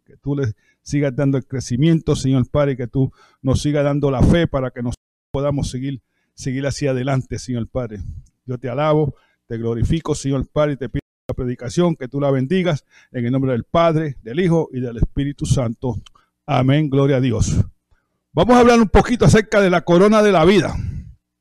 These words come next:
Gloria a Dios, que ya lo leímos en Santiago uno doce.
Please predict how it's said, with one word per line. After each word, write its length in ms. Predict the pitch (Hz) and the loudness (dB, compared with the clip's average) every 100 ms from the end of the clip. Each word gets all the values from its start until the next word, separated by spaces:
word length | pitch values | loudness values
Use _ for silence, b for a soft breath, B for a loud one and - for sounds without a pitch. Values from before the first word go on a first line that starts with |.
| _ _ _ _ _ _ - | _ _ _ _ _ _ -4
Gloria 320 | 139 151 151 | 0 2 4
a 40 | |
Dios, 300 | 170 214 - - - _ _ _ _ _ | 4 4 2 -4 -18 _ _ _ _ _
que 80 | - | -6
ya 80 | 139 | 0
lo 120 | 190 | 2
leímos 320 | 196 196 196 | 6 6 6
en 120 | 165 170 | 4 2
Santiago 460 | - 180 175 160 | 2 2 6 6
uno 260 | 147 165 175 | 6 4 6
doce. 400 | 220 190 123 | 6 6 4